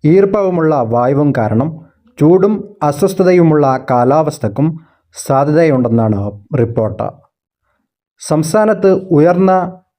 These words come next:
ചൂട് റിപ്പോർട്ട് ചെയ്യപ്പെടുന്ന സാഹചര്യത്തിൽ പൊതുജനങ്ങൾക്ക് വേണ്ടി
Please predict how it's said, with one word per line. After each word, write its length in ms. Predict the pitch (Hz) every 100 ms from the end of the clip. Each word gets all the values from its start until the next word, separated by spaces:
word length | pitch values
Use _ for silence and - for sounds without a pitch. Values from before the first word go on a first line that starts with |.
| -
ചൂട് 580 | 135 151 170 175 - 143
റിപ്പോർട്ട് 400 | 135 139 170 170
ചെയ്യപ്പെടുന്ന 920 | 160 151 147 151 151 147 143 139 - -
സാഹചര്യത്തിൽ 880 | 135 123 131 139 117 98 104 151 156 - _ _ _ _ _
പൊതുജനങ്ങൾക്ക് 680 | 156 170 202 214 208 196 175
വേണ്ടി 340 | 131 110 143